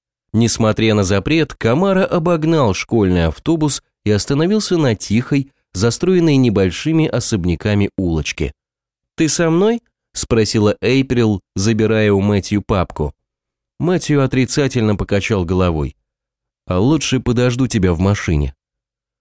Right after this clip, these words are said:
"Я задерживаться не собираюсь", пообещала Эйприл, смотрясь в зеркало заднего вида и напуская волнистую прядь на правый глаз, как это делала Вероника Лейк. Достав из сумочки помаду, она подкрасила губы,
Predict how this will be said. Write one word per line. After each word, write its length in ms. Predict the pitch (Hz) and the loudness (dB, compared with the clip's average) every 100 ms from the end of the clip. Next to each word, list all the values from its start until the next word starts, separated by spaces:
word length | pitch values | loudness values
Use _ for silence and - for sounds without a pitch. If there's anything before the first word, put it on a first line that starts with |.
| _ - | _ -2
"Я 180 | 185 | 0
задерживаться 640 | 170 185 185 151 151 151 156 | 0 0 0 0 0 0 0
не 100 | 151 | 0
собираюсь", 580 | 151 143 131 87 78 - _ _ | 0 0 0 0 -4 -10 _ _
пообещала 680 | 98 92 95 92 104 92 101 | -2 0 0 -2 -2 0 -2
Эйприл, 500 | - 139 131 110 101 - _ _ | 0 -2 0 0 0 -4 _ _
смотрясь 540 | - 151 156 165 160 104 | -6 -2 0 0 0 0
в 80 | |
зеркало 480 | 95 127 120 120 113 | 0 0 0 0 0
заднего 520 | 92 113 104 90 87 | 0 0 0 0 0
вида 320 | 90 143 127 120 | 0 0 0 0
и 160 | 117 | 0
напуская 580 | 104 90 95 - 104 92 | 0 0 -4 -2 0 0
волнистую 760 | 80 85 87 87 - - 78 - | 0 0 0 0 -2 -4 -4 -4
прядь 340 | 87 92 87 | -2 -2 -2
на 120 | 78 73 | -6 -4
правый 360 | 80 80 73 71 | -2 -2 -2 -4
глаз, 420 | 76 92 139 - _ _ _ | -2 -2 -2 -8 _ _ _
как 260 | 104 92 131 | -2 -2 -2
это 160 | 143 | -2
делала 420 | 113 104 101 104 | 0 0 2 2
Вероника 580 | 101 104 95 82 82 - | 2 0 0 0 -2 -2
Лейк. 400 | 85 76 - - - _ _ _ _ _ _ - | 0 -2 -6 -14 -20 _ _ _ _ _ _ -12
Достав 500 | 78 98 104 170 - | -2 0 0 -4 -2
из 180 | 139 - | -2 -2
сумочки 460 | 143 127 107 - | 0 0 0 -2
помаду, 580 | 101 90 92 143 139 135 - | -2 0 2 2 2 0 0
она 240 | 113 110 | 0 0
подкрасила 760 | - 104 - 104 95 - 80 | -2 -4 -2 0 0 -2 -2
губы, 400 | 76 92 117 113 | -2 -2 0 -2